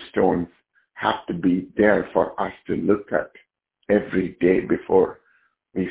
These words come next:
start our day. There's gotta be a memory stone. There's gotta be a memory. There's gotta be a miracle that God has done to each and every one of you and me.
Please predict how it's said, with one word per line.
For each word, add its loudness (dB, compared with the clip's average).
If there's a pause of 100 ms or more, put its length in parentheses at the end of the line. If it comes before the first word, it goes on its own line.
(140)
start -4 (380)
our 2
day. -6 (1800)
There's -6
gotta 2
be 2
a 4
memory 2 (120)
stone. 2 (480)
There's 0
gotta 2
be 4
a 4
memory. 2 (280)
There's 0
gotta 4
be 4
a 4
miracle 4 (280)
that -2
God 6
has 2 (100)
done 4
to 2 (100)
each 4
and 0
every 0
one 6
of 0
you 2 (280)
and 0
me. 6